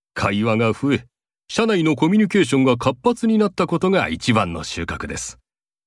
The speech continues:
今まで話したことのなかった社員と、昼休みに弁当を囲んで楽しく話せるようになったことが、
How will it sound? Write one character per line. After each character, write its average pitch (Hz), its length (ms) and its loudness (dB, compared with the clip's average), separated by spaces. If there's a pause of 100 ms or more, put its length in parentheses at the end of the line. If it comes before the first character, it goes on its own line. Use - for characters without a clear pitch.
(340)
今 107 260 0
ま 127 140 0
で 117 100 0
話 131 300 -2
し - 40 -12
た 131 120 0
こ 123 120 -2
と 139 120 0
の 135 100 2
な 135 140 2
か 143 80 0
っ 123 80 -4
た 139 160 0
社 139 160 0
員 127 160 2
と、 120 220 0 (300)
昼 170 220 0
休 185 260 0
み 151 140 2
に 147 140 4
弁 170 260 0
当 165 300 2
を 92 120 -2
囲 113 260 0
ん 113 60 2
で 113 140 2
楽 190 300 0
し - 120 -10
く - 120 2
話 110 300 0
せ 117 120 2
る 113 80 0
よ 104 120 2
う 98 40 0
に 101 80 0
な 104 140 0
っ - 20 -12
た 104 160 -2
こ 107 140 -2
と 113 100 0
が、 101 340 0